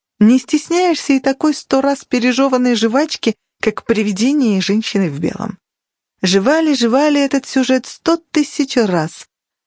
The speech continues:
Однако он до сих пор пользуется успехом. Любит у нас народ что-нибудь этакое. Надо бы ещё парочку трупов впихнуть и нагнать страху побольше.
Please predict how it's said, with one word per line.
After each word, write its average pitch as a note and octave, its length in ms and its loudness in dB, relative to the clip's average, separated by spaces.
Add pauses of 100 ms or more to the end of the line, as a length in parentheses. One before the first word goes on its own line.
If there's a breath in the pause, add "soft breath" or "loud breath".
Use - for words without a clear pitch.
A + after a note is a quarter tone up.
Однако F4+ 400 -2
он G4+ 140 0
до F#4 100 2
сих - 220 -2
пор B3+ 200 0
пользуется C#4+ 600 0
успехом. - 600 -4 (380)
Любит D#4+ 380 2
у G3 40 2
нас F#3+ 220 0
народ G3+ 320 0
что-нибудь G3+ 580 0 (440)
этакое. G3 720 -6 (580)
Надо A3 260 4
бы A3 120 2
ещё A3 360 0
парочку A3 460 -2
трупов G4+ 320 -2
впихнуть - 640 -4
и A3 40 0
нагнать B3+ 380 -2
страху - 480 -6
побольше. F#3 640 -2